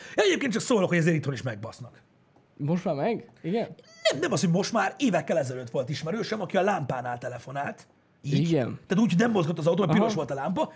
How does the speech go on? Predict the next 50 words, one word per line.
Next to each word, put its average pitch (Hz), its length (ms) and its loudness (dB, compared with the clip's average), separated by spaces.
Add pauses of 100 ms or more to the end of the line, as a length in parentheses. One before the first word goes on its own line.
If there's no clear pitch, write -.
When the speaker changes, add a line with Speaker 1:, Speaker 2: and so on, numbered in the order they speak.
Speaker 1:
és 165 100 -4
megbüntették. 127 640 -2 (100)
Speaker 2:
Ezt - 100 -2
Speaker 1:
Sok 226 100 4
Speaker 2:
nem 175 100 4
is 151 80 4
Speaker 1:
pénzre. - 160 -4
Speaker 2:
tudtam. 123 320 -6 (140)
Speaker 1:
De 320 300 0 (280)
Speaker 2:
Én 240 120 2
úgy, 226 160 2 (160)
úgy 233 140 2
tudtam, 196 260 2
hogy 190 100 4
tudod, 180 320 0
hogyha 180 280 2
állsz, 170 360 2
akkor 175 220 0
mondjuk 151 460 -4 (140)
felvet 123 460 0
a 123 60 -6
Speaker 1:
Szerintem, 120 140 2
Speaker 2:
telefon. 247 240 2
Speaker 1:
hogyha 214 200 2
a 208 80 2
parkolóba 160 600 0
állsz, 131 260 -6
és 147 200 -6
a 143 40 -2
kocsiba 151 320 0
ülsz, 156 180 0
úgy 160 80 0
nyilván, 135 440 0 (140)
hogy 139 120 -4
nem 151 120 2
basznak 117 280 -4
meg, 131 160 -6
de 165 60 0
Speaker 2:
Aha. 156 80 2
Speaker 1:
ha 202 60 4
piros 214 280 2
lámpánál 156 480 -4
állsz, 135 200 -4
Speaker 2:
Ha 143 60 0
lámpánál 160 400 2
állsz. 156 260 -2
Speaker 1:
akkor 160 120 2
nem 160 100 2
lehet 123 140 -4
telefonálni. 117 420 -10